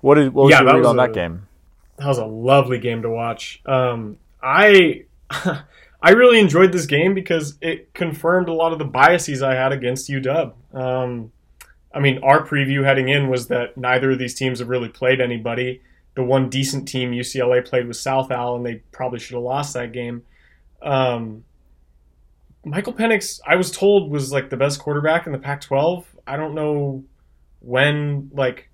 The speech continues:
Speaker 2: I guess we decided to crown him that against Michigan State, who had, like, the worst pass defense in the entire country last season.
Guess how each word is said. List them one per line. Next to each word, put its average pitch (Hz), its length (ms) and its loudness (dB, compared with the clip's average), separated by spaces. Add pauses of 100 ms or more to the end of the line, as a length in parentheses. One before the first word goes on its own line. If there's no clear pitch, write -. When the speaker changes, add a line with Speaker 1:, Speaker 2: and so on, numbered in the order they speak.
(480)
Speaker 2:
I 143 120 2
guess 156 240 0
we 175 80 -4
decided 147 500 -2
to 143 100 -8
crown 135 340 -2
him 139 120 -2
that 135 260 -2
against 127 580 -8
Michigan 131 440 -6
State, 151 440 -6
who 131 180 -14
had, 127 220 -6
like, 123 200 -8
the 123 80 -10
worst 123 640 -6 (160)
pass 131 280 -2
defense 135 460 -4
in 131 60 -6
the 123 100 -6
entire 120 280 -6
country 143 360 -4
last 180 240 0
season. 196 380 -2